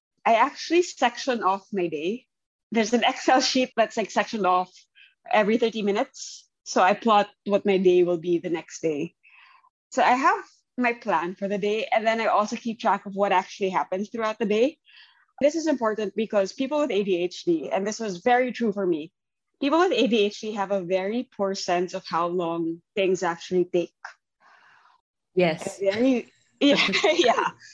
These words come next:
Speaker 1: So
Speaker 2: Yes.
Speaker 1: very poor at judging how long things take and being able to track that in real time. And so I used to feel guilty about it, but now that I am pretty honest about it,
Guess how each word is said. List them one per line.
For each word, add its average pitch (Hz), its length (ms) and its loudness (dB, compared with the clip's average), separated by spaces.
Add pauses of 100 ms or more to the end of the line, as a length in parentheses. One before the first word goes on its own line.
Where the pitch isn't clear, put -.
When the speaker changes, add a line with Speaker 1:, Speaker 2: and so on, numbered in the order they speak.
(100)
Speaker 1:
So 185 80 2
Speaker 2:
Yes. 196 180 4
Speaker 1:
very 262 320 4
poor 254 280 2
at 208 400 2
judging 196 460 -6
how 185 180 -2
long 175 260 -2
things 180 440 -4
take 160 220 0 (440)
and 190 300 0
being 240 260 2
able 247 160 4
to 247 100 -4
track 190 340 0 (420)
that 170 320 0 (800)
in 220 120 2
real 240 180 6
time. 214 180 4
And 269 100 4
so 349 80 4
I - 100 4
used 339 180 6
to 453 60 -4
feel 320 180 6
guilty 202 380 0
about 156 300 -2
it, 156 160 -6 (100)
but 233 220 -2
now 233 360 0
that 208 260 -2 (100)
I 185 560 -2 (420)
am 214 80 -8
pretty 240 200 -4
honest 196 300 -2
about 175 320 -4
it, 156 200 -8